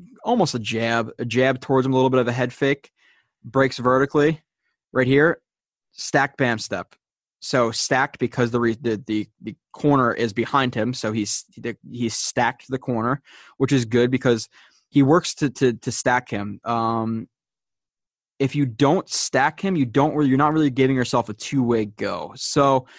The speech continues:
if he was just to break and just, and just run this way, the corner would be able to close that ground and have his hips on him. But because he, he plays over him,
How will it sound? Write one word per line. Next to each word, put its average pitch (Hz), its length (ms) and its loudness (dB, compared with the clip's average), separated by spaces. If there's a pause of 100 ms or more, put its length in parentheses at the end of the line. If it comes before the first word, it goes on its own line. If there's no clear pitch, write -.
(180)
if 123 120 -4
he 151 100 6
was 170 140 6
just 160 180 -4
to 135 160 0
break 127 320 2
and 127 80 0
just, 120 140 -2
and 117 200 -4
just 117 120 -2
run 127 180 2
this 120 160 0
way, 160 240 0 (320)
the 127 60 -2
corner 165 420 2
would 131 100 4
be 131 60 2
able 131 160 4
to - 60 -2
close 135 260 0
that 127 140 2
ground 131 220 2
and 120 60 0
have 123 140 0
his 110 140 -4
hips 139 200 -2
on 123 160 4
him. 147 80 2
But 123 80 0
because 131 280 -2
he, 120 160 2
he 120 180 -6
plays 131 420 2 (140)
over 131 300 2
him, 190 240 2